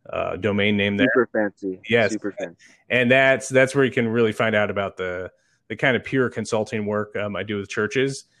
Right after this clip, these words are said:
Speaker 1: And then social thread dot org is where you can go and learn all about what we're doing at Social Thread, including our podcast.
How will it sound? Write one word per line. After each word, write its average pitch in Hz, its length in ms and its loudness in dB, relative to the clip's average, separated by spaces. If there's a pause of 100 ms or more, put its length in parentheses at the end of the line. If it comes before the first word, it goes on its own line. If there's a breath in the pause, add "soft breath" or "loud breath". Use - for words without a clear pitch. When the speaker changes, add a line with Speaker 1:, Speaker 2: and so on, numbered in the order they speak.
(220)
Speaker 1:
And 113 160 2
then 107 180 4
social 131 580 4
thread 113 600 2
dot 101 260 0
org 98 480 0
is 98 140 -6
where 95 120 -6
you 90 120 -8
can 98 160 -14
go 95 260 -6
and 90 100 -12
learn 92 320 -8
all 104 300 0
about 95 300 0
what 87 100 -6
we're 98 80 -6
doing 95 200 -4
at 85 140 -10
Social 101 280 -6
Thread, 117 480 2 (360)
including 104 440 0
our 85 120 0
podcast. 120 920 2